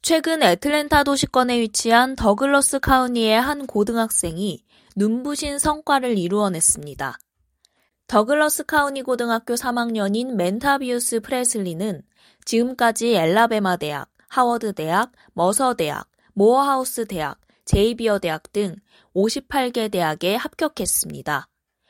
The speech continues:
또한 그는 합격 통지와 함께 총 백만 달러의 장학금을 획득했습니다.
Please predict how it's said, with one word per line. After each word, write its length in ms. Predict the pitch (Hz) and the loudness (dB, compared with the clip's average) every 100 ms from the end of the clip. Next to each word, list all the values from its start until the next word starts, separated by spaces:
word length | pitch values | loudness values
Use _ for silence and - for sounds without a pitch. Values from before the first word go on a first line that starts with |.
| _ _ | _ _
또한 360 | 285 294 294 277 | 2 4 4 -2
그는 380 | - 220 240 262 | -4 -2 -2 -4
합격 400 | 311 - 320 - | -8 -4 -6 -6
통지와 500 | 311 269 254 220 208 | -12 -10 -2 2 2
함께 400 | 170 - 190 208 | -2 -4 -2 -2
총 280 | 208 320 285 | -4 -6 -8
백만 500 | - 180 196 262 269 | -8 -6 -2 -2 -2
달러의 580 | 254 226 214 196 185 190 | -4 -2 0 0 0 -2
장학금을 760 | - - 202 233 - 208 196 | -4 -4 -2 -4 -2 -2 -2
획득했습니다. 1000 | 233 - 240 - - - 139 117 101 - | -4 -8 -12 -8 -6 -8 -10 -14 -14 -16